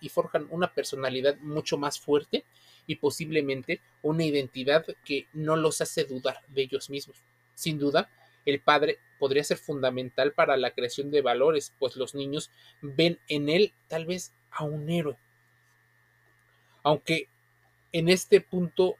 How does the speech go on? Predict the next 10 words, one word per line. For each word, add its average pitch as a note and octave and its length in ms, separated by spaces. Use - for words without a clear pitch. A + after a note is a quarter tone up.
hay F3 140
que - 260
aclarar D3+ 580
que C#3 200
el C3+ 220
padre C#3+ 400
debe D3+ 320
mostrarse C#3+ 960
humano, D3+ 640
mucho, E3 1200